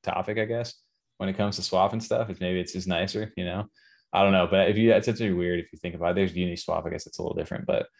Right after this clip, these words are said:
it's weird that all the different names. Uh, but Muesli Swap right now seems to be the one where you can actually buy the Pavia on it.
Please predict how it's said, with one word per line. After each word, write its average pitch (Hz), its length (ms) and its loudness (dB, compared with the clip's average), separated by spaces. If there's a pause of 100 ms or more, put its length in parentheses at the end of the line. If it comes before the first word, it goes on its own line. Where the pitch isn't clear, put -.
(360)
it's 95 100 -4
weird 92 300 4
that 80 100 0
all 80 140 2
the 78 80 -6
different 87 240 -8
names. 80 340 -8 (360)
Uh, 87 200 4
but 90 120 4
Muesli 117 300 4
Swap 87 280 2
right 87 100 4
now 87 140 0
seems 92 260 -2
to 90 60 -8
be 90 80 0
the 87 100 -2
one 87 180 -4
where 85 140 -4
you - 80 -8
can 87 140 -4
actually 87 240 -4
buy 87 180 2
the 85 80 -2
Pavia 87 420 0
on 82 220 -6
it. 92 140 -4